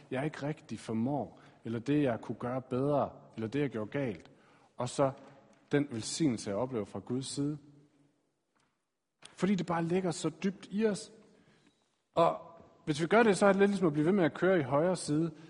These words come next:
selvom der er venstre kørsel i Guds rige. Tingene hænger bare ikke sammen. Og Jesus han siger,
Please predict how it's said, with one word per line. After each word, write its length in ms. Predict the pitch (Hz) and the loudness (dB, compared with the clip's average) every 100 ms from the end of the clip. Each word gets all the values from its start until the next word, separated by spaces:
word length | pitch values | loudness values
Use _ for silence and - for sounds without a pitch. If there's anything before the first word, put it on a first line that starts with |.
| - | -2
selvom 320 | - 165 120 | 2 2 4
der 80 | 113 | 2
er 220 | 113 117 | 0 0
venstre 340 | 135 175 - | 0 0 -2
kørsel 360 | 110 113 110 110 | -6 -6 -6 -8
i 40 | |
Guds 320 | 101 123 131 120 | -6 -6 -6 -8
rige. 240 | 127 135 - _ _ _ _ _ _ _ _ _ _ _ _ _ _ _ _ _ _ _ _ | -8 -10 -18 _ _ _ _ _ _ _ _ _ _ _ _ _ _ _ _ _ _ _ _
Tingene 240 | - 185 143 | -2 0 2
hænger 140 | 135 | 0
bare 140 | 123 147 | -2 -4
ikke 100 | - | -2
sammen. 300 | 214 170 87 - _ _ _ _ _ _ _ _ _ _ _ _ _ _ _ _ _ _ _ _ _ _ - | -2 -2 -6 -16 _ _ _ _ _ _ _ _ _ _ _ _ _ _ _ _ _ _ _ _ _ _ 2
Og 60 | |
Jesus 140 | 156 151 | 2 4
han 120 | 160 | 2
siger, 240 | - 160 | 4 2